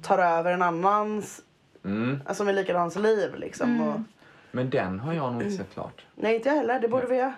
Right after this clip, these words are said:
Speaker 2: Den
Speaker 3: Ja,
Speaker 1: Det
Speaker 3: det
Speaker 1: var ändå
Speaker 3: måste vi
Speaker 1: spännande.
Speaker 3: göra.
Speaker 2: Ja, den är
Speaker 1: Mm.
Speaker 2: kanon, kanonspännande.
Speaker 3: Ja,
Speaker 1: Mm.
Speaker 3: där har ni till tips, alla lyssnare. Orphan
Speaker 1: Ja.
Speaker 3: Black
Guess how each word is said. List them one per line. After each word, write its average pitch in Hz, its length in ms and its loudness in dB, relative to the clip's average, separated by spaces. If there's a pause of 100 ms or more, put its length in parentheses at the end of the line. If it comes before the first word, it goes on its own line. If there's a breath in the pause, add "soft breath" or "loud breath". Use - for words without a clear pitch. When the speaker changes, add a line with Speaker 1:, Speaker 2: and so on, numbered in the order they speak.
(120)
Speaker 2:
Den - 180 -6
Speaker 3:
Ja, 233 120 2
Speaker 1:
Det 247 160 2
Speaker 3:
det 247 60 0
Speaker 1:
var 254 80 2
ändå - 20 2
Speaker 3:
måste 277 120 0
vi 233 60 2 (260)
Speaker 1:
spännande. 196 260 2
Speaker 3:
göra. 254 100 0 (100)
Speaker 2:
Ja, 107 60 -2 (100)
den 107 100 -2
är 107 80 -2
Speaker 1:
Mm. 110 120 -2
Speaker 2:
kanon, 98 580 -4
kanonspännande. 98 720 -10
Speaker 3:
Ja, 233 240 2
Speaker 1:
Mm. 220 140 -2
Speaker 3:
där 247 120 0
har 226 120 0
ni 214 140 -2
till 247 260 -2
tips, - 380 -4
alla 214 200 -2
lyssnare. 196 500 -4
Orphan 220 300 2
Speaker 1:
Ja. 226 40 2
Speaker 3:
Black 220 320 -4